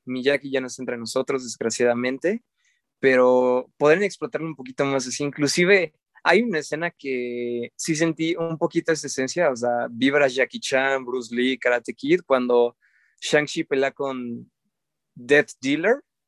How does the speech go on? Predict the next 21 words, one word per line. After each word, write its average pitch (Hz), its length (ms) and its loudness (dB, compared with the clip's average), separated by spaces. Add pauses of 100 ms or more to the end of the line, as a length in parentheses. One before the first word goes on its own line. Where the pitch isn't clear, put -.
(400)
el 120 120 -6
que 127 120 -2
lo 120 60 2
entrenó, 120 320 -2
ahora 143 140 4
sí 123 140 -6
que 117 120 -4
pues - 200 -14
para 117 240 4
lo, 117 220 0 (500)
no, 143 400 2 (240)
los 127 240 0
que 135 140 -4
no 165 200 0
lo 156 120 4
identifiquen 131 460 -2
muy 127 140 -2
bien, 139 280 0
es - 240 -4 (520)
el 131 180 0
tipijo, - 500 2